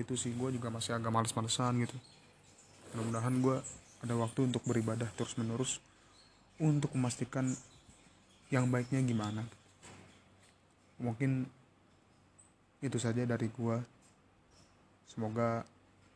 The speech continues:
kalian bisa diberkahi oleh Allah untuk bisa melanjutkan pendidikan di Sudan sampai selesai insya Allah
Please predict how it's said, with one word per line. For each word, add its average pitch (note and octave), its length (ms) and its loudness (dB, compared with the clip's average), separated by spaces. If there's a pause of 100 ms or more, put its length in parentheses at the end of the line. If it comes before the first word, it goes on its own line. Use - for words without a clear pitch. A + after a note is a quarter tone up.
(320)
kalian A#2 320 0
bisa A#2 160 -2
diberkahi A2+ 480 -2
oleh A2+ 160 0
Allah A#2 360 0 (920)
untuk A#2+ 240 -4
bisa A#2 240 -2
melanjutkan A2+ 400 -2
pendidikan A2 400 0
di G#2+ 40 -4
Sudan A2+ 440 -2 (1120)
sampai A#2 320 -6
selesai B2 560 0
insya B2 240 -4
Allah A#2 320 -2